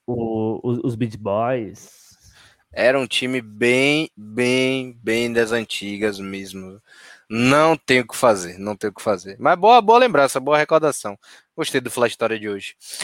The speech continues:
Speaker 2: É, Diogão, então, partir pros finalmente, tu tem compromisso, daqui a pouco <laughs> também tem,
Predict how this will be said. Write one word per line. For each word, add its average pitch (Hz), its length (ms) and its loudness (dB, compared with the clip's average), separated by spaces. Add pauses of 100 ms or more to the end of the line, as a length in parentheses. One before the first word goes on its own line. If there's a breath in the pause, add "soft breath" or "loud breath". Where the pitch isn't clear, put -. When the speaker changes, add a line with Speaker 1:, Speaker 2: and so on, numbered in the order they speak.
(240 loud breath)
Speaker 2:
É, 135 760 8
Diogão, 202 520 4
então, 240 800 2 (1300)
partir 233 320 6
pros 214 200 -2
finalmente, 214 680 2
tu 220 160 -12
tem 214 120 -4
compromisso, 190 680 -2
daqui 185 180 2
a 175 80 4
pouco - 180 -10
<laughs> - 80 -20
também 170 220 -2
tem, 160 320 -2